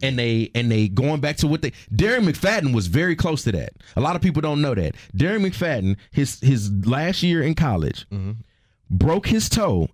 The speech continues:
Speaker 1: and was suspended from the team 'cause he went back to Little Rock, Arkansas and got into a fight. And the only reason why I know this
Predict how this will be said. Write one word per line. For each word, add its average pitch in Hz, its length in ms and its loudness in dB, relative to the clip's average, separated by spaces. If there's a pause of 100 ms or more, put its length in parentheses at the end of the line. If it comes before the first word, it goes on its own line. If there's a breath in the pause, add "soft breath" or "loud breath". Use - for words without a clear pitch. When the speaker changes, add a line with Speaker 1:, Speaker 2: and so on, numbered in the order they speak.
Speaker 1:
and 127 140 0
was 123 120 -2
suspended 185 540 0
from 185 200 -2
the 165 80 0
team 135 420 0 (220 loud breath)
'cause 123 140 2
he 160 100 4
went 156 240 2
back 139 140 -2
to 135 100 2
Little 143 240 0
Rock, 208 260 -2
Arkansas 120 460 -2
and 104 180 0
got 117 180 0
into 131 220 -4
a 120 40 -2
fight. - 280 -8 (1200)
And 107 120 2
the 107 80 0
only 208 260 0
reason 202 280 0
why 180 120 0 (100)
I 196 40 -2
know 147 240 0
this 92 260 0